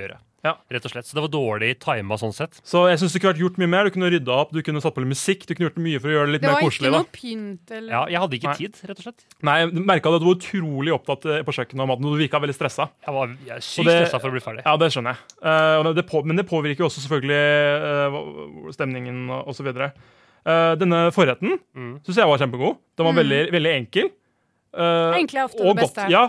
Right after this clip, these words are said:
Speaker 2: det er det. Jeg var liksom motsatt av meg, for jeg var alt for, eh, avansert,
Speaker 1: Ja.
Speaker 2: eh, og fikk det ikke helt til, men du hadde bare gjort noe veldig lett, og det veldig enkle, s-, gode smaker på den, eh, forretten.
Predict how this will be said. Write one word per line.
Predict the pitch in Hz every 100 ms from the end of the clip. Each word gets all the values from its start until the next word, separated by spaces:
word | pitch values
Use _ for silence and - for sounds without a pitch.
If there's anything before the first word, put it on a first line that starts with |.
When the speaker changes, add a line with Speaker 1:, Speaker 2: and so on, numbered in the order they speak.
| 208
Speaker 2:
det | 185
er | 214
det. | 151 135 156
Jeg | 190
var | 180 165 175 160 160
liksom | 175 202
motsatt | 160 131 135
av | 165
meg, | 165 185
for | 175
jeg | 165
var | 165 165
alt | 147 -
for, | 147
eh, | 143 143 139 139 143
avansert, | 143 147 180 226 - _ _ -
Speaker 1:
Ja. | 117 -
Speaker 2:
eh, | 165 170
og | 156 147
fikk | 160
det | 135
ikke | 156
helt | 151
til, | 208
men | 220
du | 185
hadde | 196
bare | 185
gjort | 160
noe | 170 175
veldig | 170 135 139 147
lett, | 139 135 160
og |
det | 156
veldig | 151 156
enkle, | 143 117 - 127 120 123 127 131
s-, | 135 -
gode | 147 139
smaker | 143 110 127 -
på | 135
den, | 123 123
eh, | 123 127
forretten. | - 135 - 196